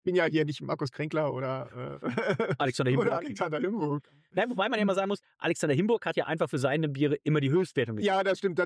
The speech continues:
Speaker 1: hab ich jetzt zwei über einen Kamm geschoren,
Speaker 2: Das,
Speaker 1: die,
Speaker 2: das
Speaker 1: die da nicht hingehören.
Speaker 2: Ganz genau,
Speaker 1: Nein,
Speaker 2: ganz
Speaker 1: alles in
Speaker 2: genau.
Speaker 1: Ordnung, aber ich hab, ähm, mich mal entschieden, ich enthalte mich da,
Speaker 2: Ah, okay,
Speaker 1: äh,
Speaker 2: okay.
Speaker 1: wenn's um eigene Biere geht.
Speaker 2: Magst du denn deine Flasche vorstellen? Ähm, mag,
Speaker 1: Ja.
Speaker 2: mag der Künstler sagen, was hat er sich dabei gedacht?
Speaker 1: Äh, Künstler wäre dann doch ein bisschen zu hoch gegriffen.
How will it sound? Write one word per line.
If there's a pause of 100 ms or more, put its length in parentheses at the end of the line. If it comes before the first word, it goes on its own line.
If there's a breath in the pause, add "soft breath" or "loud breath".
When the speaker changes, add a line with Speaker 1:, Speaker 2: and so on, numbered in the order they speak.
(100)
Speaker 1:
hab
ich
jetzt
zwei
über
einen
Kamm
geschoren,
Speaker 2:
Das,
Speaker 1:
die,
Speaker 2:
das
Speaker 1:
die
da
nicht
hingehören.
Speaker 2:
Ganz
genau,
Speaker 1:
Nein,
Speaker 2:
ganz
Speaker 1:
alles
in
Speaker 2:
genau.
Speaker 1:
Ordnung,
aber
ich
hab, (140)
ähm,
mich
mal
entschieden,
ich
enthalte
mich
da,
Speaker 2:
Ah,
okay,
Speaker 1:
äh,
Speaker 2:
okay.
Speaker 1:
wenn's
um
eigene
Biere
geht.
Speaker 2:
Magst
du
denn
deine
Flasche
vorstellen?
Ähm,
mag,
Speaker 1:
Ja.
Speaker 2:
mag
der
Künstler
sagen,
was
hat
er
sich
dabei
gedacht?
Speaker 1:
Äh,
Künstler
wäre
dann
doch
ein
bisschen
zu
hoch
gegriffen.